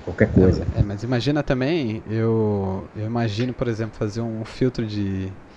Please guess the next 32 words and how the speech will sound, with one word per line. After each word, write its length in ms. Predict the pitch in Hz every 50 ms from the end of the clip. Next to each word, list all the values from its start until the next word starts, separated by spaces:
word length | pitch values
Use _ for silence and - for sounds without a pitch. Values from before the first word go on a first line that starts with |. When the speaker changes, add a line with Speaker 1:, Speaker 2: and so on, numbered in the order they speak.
| - - - - - - - - - - - - -
Speaker 2:
Bolsonaro, 1160 | 110 104 107 131 123 110 - 151 131 120 113 113 127 139 139 139 127 117 123 127 123 123 120 117
não 160 | 120 120 123
sei 180 | - - 143 131
o 80 | 123 -
quê, 480 | - - 123 127 135 143 156 165 - -
e 120 | 151 127 120
aí 140 | 117 123
o 100 | 131 131
alemão 1040 | 131 127 139 143 147 143 139 135 131 131 127 127 135 147 160 170 170 175 190 190 175
usa 280 | 139 143 143 135 156 139
sem 240 | - - 151 139 135
querer 520 | - 156 143 135 127 123 120 135 147 151
o 40 | 160
negócio 360 | 160 143 135 135 135 139 135
do 60 | 135
Bolsonaro, 800 | 127 123 135 139 135 - - 147 139 127 120 123 131 143 151 151
nem 220 | 147 143 139 160 160
sabe, 440 | - - - 135 131 135 143 143
posta 360 | - - 139 131 127 - - 127
todo 200 | - 147 156 151
dia, 300 | 131 117 117 123 139 -
porque 280 | - 151 - - 143
além 260 | 135 127 131 139 151
do 100 | 156 151
texto 340 | - - 131 139 143 - -
deve 160 | 147 143 -
ter 100 | - - 143
outra 180 | 143 - 143
coisa 280 | 143 - 139 131 127 -
que 80 | - 135
atrai 300 | 127 - - 139 131 131
ele. 280 | 120 107 101 98 98